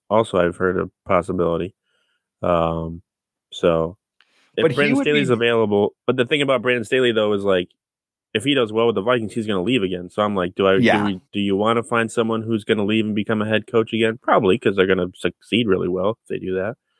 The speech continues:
Speaker 1: Or do you want someone who's more like a Mike Pettin or a Vic Fangio, who's like,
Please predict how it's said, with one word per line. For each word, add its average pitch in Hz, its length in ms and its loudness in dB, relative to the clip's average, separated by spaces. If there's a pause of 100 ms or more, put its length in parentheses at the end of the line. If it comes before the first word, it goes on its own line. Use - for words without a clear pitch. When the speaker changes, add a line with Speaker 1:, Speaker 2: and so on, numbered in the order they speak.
(340)
Speaker 1:
Or 127 280 4
do 104 80 0
you 101 120 2
want 95 320 2
someone 87 460 0
who's 87 460 -2
more 87 180 0
like 85 200 -2
a 87 40 0
Mike 85 340 -2
Pettin 87 560 -2
or 85 280 -6 (300)
a 101 60 -2
Vic 98 240 2
Fangio, 90 500 0
who's 85 300 -2
like, 85 180 -2